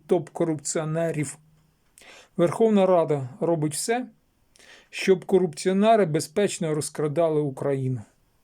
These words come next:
І не присідали на зону від слова зовсім.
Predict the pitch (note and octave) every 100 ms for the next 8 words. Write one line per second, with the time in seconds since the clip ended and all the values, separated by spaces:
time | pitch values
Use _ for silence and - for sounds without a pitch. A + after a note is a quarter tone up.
0 | _ _ _ _ _ _ _ _ _ -
1 | E3 E3 - F3+ - F3+ D#3 F#3 F3+ D#3
2 | D3+ D3+ C3 E3 C#3+ C3 - - C#3 C3
3 | - D#3 C#3+ C3+ C3+ B2+ - D3